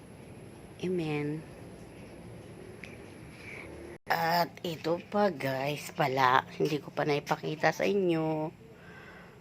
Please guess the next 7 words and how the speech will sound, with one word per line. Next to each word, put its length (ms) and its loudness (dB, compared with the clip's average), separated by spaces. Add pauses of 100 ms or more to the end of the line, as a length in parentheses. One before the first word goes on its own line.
(640)
ang 140 0 (100)
mga 300 2 (1500)
young 400 8
puppy. 720 4 (1900)
Hmm. 480 6 (3500)
Ang 160 2
mga 300 10